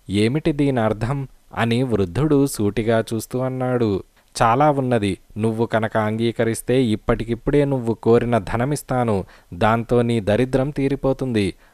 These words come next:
అని యువరాజు త్రిశంకుడన్నాడు. వృద్ధుడు పెద్ద పెట్టున నవ్వుతూ, "అబ్బాయ్,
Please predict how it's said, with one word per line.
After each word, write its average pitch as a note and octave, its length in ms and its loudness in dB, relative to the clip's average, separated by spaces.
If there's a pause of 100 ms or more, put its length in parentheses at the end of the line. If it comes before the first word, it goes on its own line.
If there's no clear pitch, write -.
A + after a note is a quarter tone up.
(140)
అని A2+ 200 0
యువరాజు G#2 600 0
త్రిశంకుడన్నాడు. C3 1200 -4 (480)
వృద్ధుడు C#3+ 580 0
పెద్ద F2+ 320 -2
పెట్టున C#3+ 440 -4
నవ్వుతూ, B2 720 0 (300)
"అబ్బాయ్, G#2+ 440 2